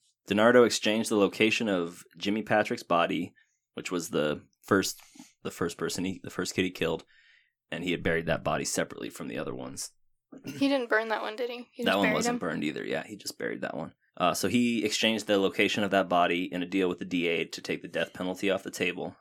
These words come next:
Speaker 1: And on May sixteenth, two thousand and eighteen, in an emotional trial in which all the victims' families spent hours on the stand giving impact statements and not pulling any punches when it came to their disdain for the defendant,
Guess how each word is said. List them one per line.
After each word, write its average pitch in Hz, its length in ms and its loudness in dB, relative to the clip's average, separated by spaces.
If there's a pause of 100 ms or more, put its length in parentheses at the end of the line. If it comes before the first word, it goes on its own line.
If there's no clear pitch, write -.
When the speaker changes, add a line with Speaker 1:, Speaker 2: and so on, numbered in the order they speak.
Speaker 1:
And 90 260 2
on 85 380 0
May 98 140 2
sixteenth, 104 500 -2
two 110 100 -4
thousand 104 380 2 (100)
and 90 180 -6
eighteen, 98 600 -4 (680)
in 98 160 0
an 90 80 0
emotional 107 400 2
trial 90 560 4
in 90 100 -8
which 82 180 -6 (120)
all 107 300 8
the 107 80 -2
victims' 107 420 -2
families 101 500 -2
spent - 280 -6 (400)
hours 104 800 2 (160)
on 98 120 -6
the - 60 -6
stand 90 440 -2
giving 92 200 0
impact 92 340 0
statements 78 460 -2 (100)
and 95 140 -2
not 92 180 0
pulling 90 440 -2 (120)
any 127 180 8
punches 95 400 0
when 87 100 -2
it - 80 -8
came 90 220 -4
to - 100 -8
their 69 140 -4
disdain 71 640 -6
for - 120 -12
the - 80 -6
defendant, - 520 -10